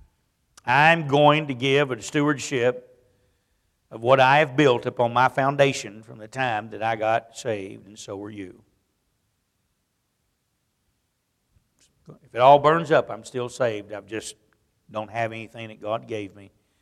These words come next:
because I was selfish and self-centered and served Mike. When those Pharisees derided him, he then turned to their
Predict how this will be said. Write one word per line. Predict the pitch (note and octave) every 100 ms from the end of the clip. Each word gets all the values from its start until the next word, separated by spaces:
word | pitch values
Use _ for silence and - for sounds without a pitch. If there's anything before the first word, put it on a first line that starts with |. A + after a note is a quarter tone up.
| _ _ _ _ _
because | G#2 A2+ G2
I | G2+
was | G2
selfish | - C3+ G#2+ - - -
and | - -
self-centered | - G#2+ - - A2+ G2
and | G2 G2+ _ _
served | - G2+ G2
Mike. | G#2 G#2 F2+ _ _ _ _ _ _ _ _ _ _ _ _ _ _ _ _ _ _ _
When | E3+
those | F3 G#3+ G#3+
Pharisees | C#4 C#4+ D#4+ - D4 B3+ F3+
derided | G#3 G3 A3 A3 E3+
him, | F3+ E3 D3+
he | F3+
then | E3 A3 B3 A3+
turned | A3+ F#3+ A3 G#3 F#3+
to | - F#3
their | C#3+ D3 E3 G3+ G3 E3 A#2+